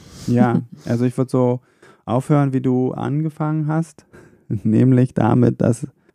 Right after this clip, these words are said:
Speaker 1: dass es sowas wie männliche und weibliche Energie nicht gibt.
Speaker 2: Mhm.
Speaker 1: Da gibt's auch keine wissenschaftliche Evidenz für.
Speaker 2: Ja.
Speaker 1: Es ist ein Konzept, was Halt liefern kann, aber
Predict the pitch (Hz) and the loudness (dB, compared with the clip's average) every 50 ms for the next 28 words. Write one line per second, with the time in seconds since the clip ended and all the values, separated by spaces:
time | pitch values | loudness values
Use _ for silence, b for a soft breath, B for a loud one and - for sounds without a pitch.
0 | _ _ _ _ - - 113 110 - 117 113 - 117 120 120 123 123 127 127 120 | _ _ _ _ -8 -6 -6 -6 -6 -8 -6 -2 -2 0 0 0 -2 -4 -2 -2
1 | 113 117 117 - - - _ _ _ _ _ _ _ _ - 131 127 117 113 113 | -2 -2 -2 -4 -10 -20 _ _ _ _ _ _ _ _ -8 -4 -2 0 0 2
2 | 120 127 139 135 135 123 - 135 123 117 113 110 110 120 131 120 - 123 - 123 | 2 2 4 4 2 2 2 0 -2 0 0 -2 0 0 0 -2 -2 0 0 0
3 | 117 113 113 117 120 113 107 - _ - 139 190 208 - - - _ - 175 165 | 0 0 0 0 -2 -2 -2 -4 _ 0 2 2 2 2 -2 -14 _ -6 -4 -2
4 | 156 131 - - - - - 120 - - - 127 123 123 120 120 120 123 120 - | -2 -2 -2 -2 -2 -2 -4 -4 -4 -4 -4 -2 -2 -2 -2 -2 -2 -4 -4 -4
5 | 123 - - 120 117 - - 123 117 - - 117 113 117 - 123 131 156 165 - | -6 -4 -2 -4 -2 -2 -4 -4 -4 -4 -4 -2 0 2 2 4 4 2 0 0
6 | - - _ _ _ _ _ _ _ - - 143 147 165 180 190 202 190 - _ | -4 -18 _ _ _ _ _ _ _ -2 4 6 6 6 6 4 2 0 -4 _
7 | _ 170 175 160 _ _ _ _ _ _ _ - b b b b b b _ _ | _ -12 -12 -12 _ _ _ _ _ _ _ -20 b b b b b b _ _
8 | _ _ - - - 120 117 - - 127 123 - 135 127 123 123 123 120 120 123 | _ _ -10 -4 -4 -4 -2 0 -2 -2 -2 0 0 0 2 2 2 0 0 -2
9 | 123 123 - - - - - - - 190 - _ - - - _ _ _ - - | -4 -6 -8 -6 -4 -4 -2 0 0 0 0 _ -10 -20 -20 _ _ _ -4 -4
10 | 117 - - 120 139 151 - 160 156 156 - 143 143 143 - - 151 160 165 165 | -4 -2 0 0 2 2 2 2 2 2 2 2 2 0 0 2 2 4 4 4
11 | 160 - _ _ _ _ _ _ _ _ - 139 120 117 123 123 123 123 127 120 | 2 0 _ _ _ _ _ _ _ _ -6 -4 -2 0 0 0 0 0 0 0
12 | 120 120 120 120 120 120 120 123 127 123 | 0 0 0 0 0 0 0 -2 -4 -6